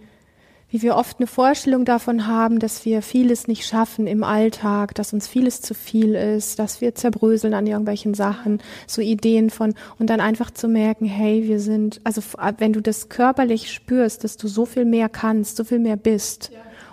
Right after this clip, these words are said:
Speaker 1: und so wenig zerbröselbar bist. Und es ist kollektiv uns gelehrt worden, dass wir, ähm,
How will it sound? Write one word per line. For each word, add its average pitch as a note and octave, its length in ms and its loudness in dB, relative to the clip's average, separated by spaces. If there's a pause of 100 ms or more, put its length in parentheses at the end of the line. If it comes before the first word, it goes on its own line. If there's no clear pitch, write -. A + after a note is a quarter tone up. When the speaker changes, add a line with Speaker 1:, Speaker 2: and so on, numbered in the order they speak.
Speaker 1:
und A#3 160 2
so B3 280 2
wenig B3 320 2
zerbröselbar G#3+ 800 0
bist. - 460 -6 (640)
Und A3 120 2
es G#3+ 100 -2
ist - 220 -6
kollektiv B3 720 2
uns A3 260 -4
gelehrt A3+ 460 2
worden, G#3 640 -2
dass G3+ 340 -4
wir, G3+ 480 0
ähm, G3 400 0